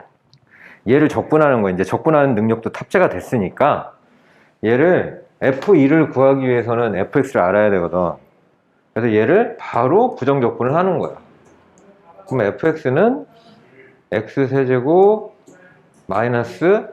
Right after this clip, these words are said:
그렇지. 아직도 채점 해보면 적분하는 거 계산 실수가 조금씩 있거든. 잘하는 편이지만 계속, 계속 하다 보면 그거는 걱정 안 해도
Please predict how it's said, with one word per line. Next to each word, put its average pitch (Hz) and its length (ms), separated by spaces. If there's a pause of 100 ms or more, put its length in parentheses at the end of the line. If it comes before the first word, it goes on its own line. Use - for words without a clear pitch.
(200)
그렇지. 127 380
아직도 170 580
채점 240 340
해보면 196 580 (500)
적분하는 202 440
거 185 120
계산 175 280
실수가 190 360
조금씩 254 460
있거든. 202 340
잘하는 170 440
편이지만 180 720 (840)
계속, 135 720 (440)
계속 156 360
하다 202 160
보면 156 340
그거는 139 400
걱정 135 380
안 95 100
해도 170 280